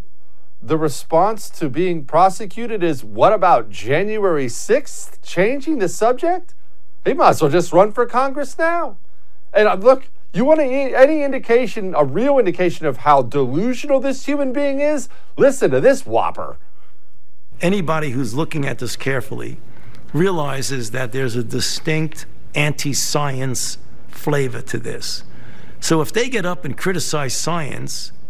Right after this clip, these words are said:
Speaker 2: nobody's gonna know what they're talking about. But if they get up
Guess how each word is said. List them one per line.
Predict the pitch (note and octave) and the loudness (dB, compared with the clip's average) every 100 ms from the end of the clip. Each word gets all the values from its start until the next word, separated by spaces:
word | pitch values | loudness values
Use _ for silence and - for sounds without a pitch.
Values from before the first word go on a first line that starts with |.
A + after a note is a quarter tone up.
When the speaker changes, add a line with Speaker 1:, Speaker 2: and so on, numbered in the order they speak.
| - | -4
Speaker 2:
nobody's | A#2+ F#3 G#3 C#3+ G#2+ | 0 0 0 -2 -2
gonna | C#3 | -2
know | C3 C3 | -2 -2
what | B2 | -2
they're | B2+ | -2
talking | - D#3 D3 C3 | -2 -2 -2 -4
about. | G#2+ G2+ - - - - - - - | -4 -4 -4 -4 -4 -4 -6 -4 -2
But | D3+ | -2
if | C#3 - | -2 0
they | G#3 | -2
get | A#3+ F#3 | 0 -2
up | F3+ E3+ - | -2 -4 -4